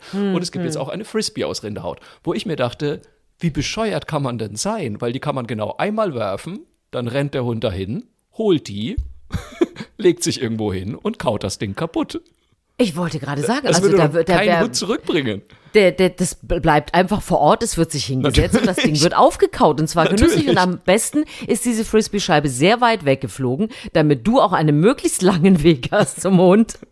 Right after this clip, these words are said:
Speaker 1: um dir diesen Quatsch wieder zu
Speaker 2: Genau.
Speaker 1: holen.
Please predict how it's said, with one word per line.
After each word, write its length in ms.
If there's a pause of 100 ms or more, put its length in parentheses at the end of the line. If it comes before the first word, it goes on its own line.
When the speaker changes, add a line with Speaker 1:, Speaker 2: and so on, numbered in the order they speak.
(420)
Speaker 1:
um 200
dir 140
diesen 300
Quatsch 480
wieder 260
zu 220
Speaker 2:
Genau. 120
Speaker 1:
holen. 200